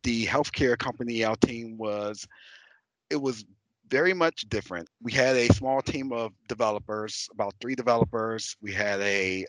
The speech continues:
uh, expert in augmented reality, um, another data scientist, and then we had, uh, other teams from infrastructure,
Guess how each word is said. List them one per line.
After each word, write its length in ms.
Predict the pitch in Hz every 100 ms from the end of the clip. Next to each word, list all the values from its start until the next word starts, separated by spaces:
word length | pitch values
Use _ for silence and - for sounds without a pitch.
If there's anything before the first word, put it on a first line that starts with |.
| -
uh, 400 | 85 87 87 80
expert 460 | 87 - - 110 107
in 80 | 104
augmented 640 | - 107 110 110 107 113 110 -
reality, 800 | 92 90 98 110 110 113 110 110 - - - -
um, 340 | 92 95 95
another 260 | 98 104 113
data 320 | 104 107 110
scientist, 880 | - 104 101 104 104 101 98 - - _ - -
and 140 | 113
then 120 | 110 123
we 120 | 120
had, 480 | 110 113 107 107 107
uh, 180 | - 98 -
other 220 | 120 123
teams 420 | 113 107 107 107
from 340 | - 107 101 101 _
infrastructure, 880 | 143 139 120 - 110 - 107 101 104